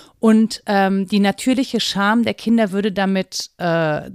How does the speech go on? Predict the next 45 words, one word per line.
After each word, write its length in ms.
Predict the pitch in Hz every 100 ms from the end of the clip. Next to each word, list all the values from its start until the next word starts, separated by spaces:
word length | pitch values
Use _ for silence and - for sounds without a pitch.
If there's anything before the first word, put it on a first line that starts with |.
| 196
durchbrochen. 760 | 185 - 160 160 214 226 247
Und 160 | 247 185
das 160 | 180
wäre 120 | 190 185
sozusagen 640 | 185 185 170 170 175 165
so 100 | 170
eine 120 | 170
Frühsexualisierung, 1120 | - - 247 - 202 - 190 190 190 185 196 - - - - _
wo 120 | 196
ich 100 | 208
so 100 | -
denke, 520 | 208 208 208 226 220 - _ _
nee, 460 | 185 226 311 170 -
weil 360 | 180 202 220 202
das 180 | 220
kann 160 | - 240
man 120 | 269
ja 120 | 254
auch 80 | 226
auffangen. 560 | 202 247 - - 156 147
Ja? 140 | 165
Man 140 | 233 220
kann 120 | 226
ja 120 | 226
sagen, 340 | 185 113 240
das 160 | 220 196
ist 100 | -
eine 60 | 208
Sportlerin, 540 | - 147 247 233 220
die 80 | 196
trägt 360 | - 240 -
das, 260 | 226 220 -
weil, 480 | 208 220 220 - 87 -
keine 320 | - 202 214 208
Ahnung, 320 | 240 240 214
dann 140 | 196
erklärt 340 | - - 302 277
man 160 | 208
das 160 | 196 196
ein 120 | 196
bisschen. 320 | 190 - 233
Das 160 | 233 -
hat 140 | 214
aber 160 | 190 185
ja, 180 | 180